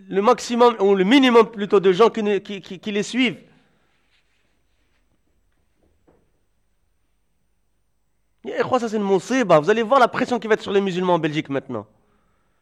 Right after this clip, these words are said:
Wala hawla wala quwwata illa billah.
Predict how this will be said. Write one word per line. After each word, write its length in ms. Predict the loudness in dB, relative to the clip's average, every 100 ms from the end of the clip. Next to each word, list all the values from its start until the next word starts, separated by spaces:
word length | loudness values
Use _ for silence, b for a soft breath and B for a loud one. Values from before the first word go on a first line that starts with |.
| _ _ _ _ _ _ _ _ _ _ _ _ _ _ _ _ _ _ _ _ _ _ _ 0
Wala 160 | 0
hawla 320 | 2 2 2
wala 200 | 4 2
quwwata 360 | 0 -2 -2 -2
illa 260 | -4 -2 -2
billah. 380 | -4 -6 -6